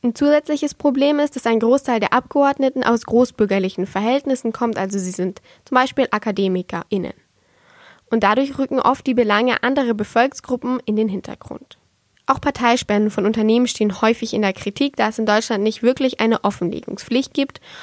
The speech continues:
und es deswegen Befürchtungen gibt, dass Interessensverbände sich bei Parteien oder Abgeordneten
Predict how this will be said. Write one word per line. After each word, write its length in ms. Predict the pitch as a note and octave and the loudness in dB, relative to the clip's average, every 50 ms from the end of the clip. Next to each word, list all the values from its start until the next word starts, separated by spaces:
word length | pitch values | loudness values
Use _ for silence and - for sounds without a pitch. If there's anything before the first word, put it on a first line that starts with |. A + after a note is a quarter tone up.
| - - - _ | -20 -20 -6 _
und 160 | - B3 B3 | 2 2 2
es 100 | A#3 - | 2 2
deswegen 400 | - A#3+ C4+ - - B3+ A3 A3+ | 0 0 0 2 2 0 0 0
Befürchtungen 680 | G#3 A#3 G#3+ - C#4 D4 D#4+ D#4 - C4 A3+ G#3 F#3 F3+ | -2 -6 -4 0 2 2 2 0 0 0 0 0 0 -2
gibt, 320 | F3+ G3+ G#3 A3+ - - - _ - - _ - | -2 -4 -4 -6 -8 -12 -20 _ -20 -16 _ -6
dass 140 | A#3 - | -2 0
Interessensverbände 1000 | B3 A#3 A#3 A3 G3+ G#3+ B3 - C#4 C4 - - C4+ B3 B3 B3 B3+ C4+ C#4 C#4 B3+ | 0 2 2 2 2 0 0 0 -2 -2 0 0 0 2 2 2 2 4 2 2 2
sich 140 | A#3+ A3 - | 0 -2 -2
bei 120 | A3 G#3 | -4 -4
Parteien 500 | - - G#3 - - A3+ G#3+ A3+ B3 - | -4 -4 -8 -6 -2 0 2 2 2 2
oder 240 | - A#3 - - G3+ | 2 2 2 0 -2
Abgeordneten 760 | A3 - - - G3+ G#3 A3 G#3+ A#3 A#3 A3 - A#3 A#3 | -4 -4 -2 0 2 2 2 2 2 -2 -2 0 -2 -2